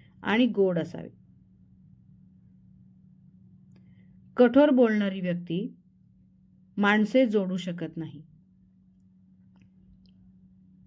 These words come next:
माणसाने कार्यरत असावे, उत्तम व्यवहाराने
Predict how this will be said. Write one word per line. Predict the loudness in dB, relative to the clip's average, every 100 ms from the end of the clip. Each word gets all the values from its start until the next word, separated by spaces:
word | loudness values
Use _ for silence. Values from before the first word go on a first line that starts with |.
| -2
माणसाने | 0 0 -2 -4
कार्यरत | -4 -4 -2 -2 -2 -2
असावे, | -6 -6 -10 -10 -16 _ _ _ _ _ _ _ _ _ _ _ _ -4
उत्तम | -4 0 2 4
व्यवहाराने | 4 0 0 -2 -4 -6 -6 -8